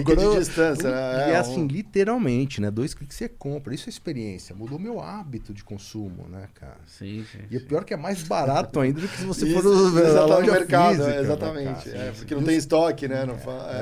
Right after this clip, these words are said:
Speaker 1: é,
Speaker 2: é.
Speaker 1: então, assim, isso, isso, isso é, isso é demais, né? Isso daí, efetivamente, é uma experiência.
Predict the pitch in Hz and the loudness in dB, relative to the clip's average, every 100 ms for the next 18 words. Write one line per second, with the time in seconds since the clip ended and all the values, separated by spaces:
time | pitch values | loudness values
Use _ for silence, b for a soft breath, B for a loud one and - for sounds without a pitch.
0 | 135 123 - 156 170 - 147 104 101 175 | -2 -2 -2 -2 -2 -6 -8 -8 -6 -8
1 | - 214 185 175 - - _ 156 185 - | -8 -10 -10 -10 -12 -16 _ -12 -10 -10
2 | 226 240 - - 160 - 214 208 - - | -10 -10 -12 -12 -12 -12 -14 -14 -14 -10
3 | 156 131 101 82 - 87 76 87 117 117 | -6 -6 -8 -12 -16 -16 -14 -12 -12 -8
4 | 113 95 156 - 151 143 135 110 127 135 | -8 -6 -8 -8 -10 -6 -4 -4 -6 -8
5 | 170 185 - 190 143 131 | -10 -10 -8 -4 -4 -4